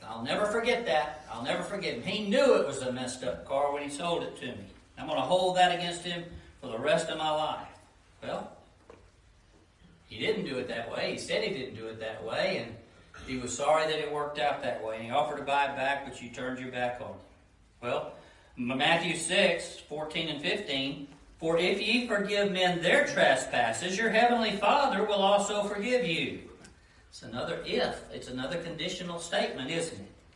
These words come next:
"But if ye forgive not men their trespasses, neither will your Father forgive your trespasses." So we can't say, "Well, you can believe in Christ and you'll be saved, but you can hate your brother,"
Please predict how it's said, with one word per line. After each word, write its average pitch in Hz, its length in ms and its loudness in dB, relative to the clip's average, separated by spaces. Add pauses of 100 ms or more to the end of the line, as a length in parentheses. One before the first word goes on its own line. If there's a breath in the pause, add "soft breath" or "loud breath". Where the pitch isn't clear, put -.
(380 soft breath)
"But 151 440 8
if 175 560 6 (580)
ye 196 200 2
forgive 170 440 2
not - 540 2 (640)
men 170 320 6
their 139 180 2
trespasses, 131 920 0
neither 220 400 2
will 185 200 2
your - 180 -2
Father 185 520 6
forgive 151 760 0 (440 loud breath)
your 147 340 0
trespasses." - 800 -6
So 127 300 -6
we 131 100 -4
can't 156 320 -6
say, 135 260 -2
"Well, 147 340 0 (180 loud breath)
you 180 100 0
can 226 100 2
believe 247 220 6
in 269 120 2
Christ - 400 4
and 165 100 -2
you'll 170 120 0
be 165 140 -2
saved, 135 480 0
but 123 180 -8
you 135 120 -6
can 127 260 -6 (640)
hate 143 220 -2
your 139 80 -6
brother," 143 380 0